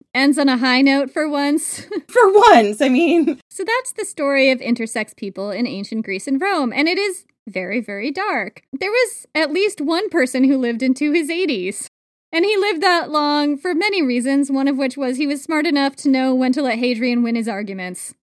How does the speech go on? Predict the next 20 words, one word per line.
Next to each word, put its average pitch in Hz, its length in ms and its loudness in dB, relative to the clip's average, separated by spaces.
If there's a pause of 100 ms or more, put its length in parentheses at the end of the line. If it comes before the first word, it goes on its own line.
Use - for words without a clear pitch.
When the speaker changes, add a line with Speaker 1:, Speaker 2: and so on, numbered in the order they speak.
(120)
Speaker 2:
Look, 226 280 -2
there 247 140 -2
was 262 160 2
one 320 360 0
intersex 233 520 -2
person 165 540 -8 (400)
who 320 340 0
managed 240 680 2 (120)
to 233 300 0
make 185 380 -8
it - 140 -6
to 196 200 -8
his 170 320 -8
eighties 156 760 -8
and 147 460 -6
only 294 200 2
get 339 140 2
exiled 302 380 4
once, 214 400 -4
so 208 420 -2